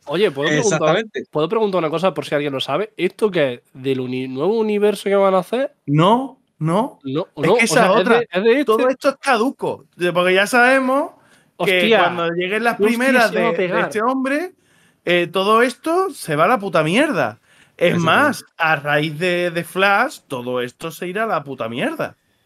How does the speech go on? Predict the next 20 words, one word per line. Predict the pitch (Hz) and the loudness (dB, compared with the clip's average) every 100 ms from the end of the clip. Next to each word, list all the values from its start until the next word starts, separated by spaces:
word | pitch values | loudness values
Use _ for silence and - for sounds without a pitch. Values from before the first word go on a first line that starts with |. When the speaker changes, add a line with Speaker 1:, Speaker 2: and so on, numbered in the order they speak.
| _ _ _ | _ _ _
Speaker 2:
Bueno, | 175 185 139 | -4 -4 -2
claro, | 156 214 208 | 0 0 -4
pero, | 143 156 147 135 | -4 -2 -2 -4
pero | 147 139 135 127 | -2 0 -2 -4
también | 127 135 165 185 156 | -6 -4 -4 -6 -6
yo | 165 | -4
creo | 170 202 | -2 0
que | 185 165 147 135 127 | 2 0 0 -4 -4
llega, | 139 147 180 | -4 -2 -2
que, | 151 139 131 120 | -2 -6 -8 _
que | 117 123 | -6 -4
es | |
un | 135 | -4
tío | 135 143 | -4 -4
espabilado, | 156 151 151 175 220 220 | -2 -2 2 2 0 -6
va | 135 131 147 | -6 -2 0
a | 160 | 2
ir | 170 | 0
viendo | 160 175 185 151 131 | 2 0 2 0 0
las | 120 | 0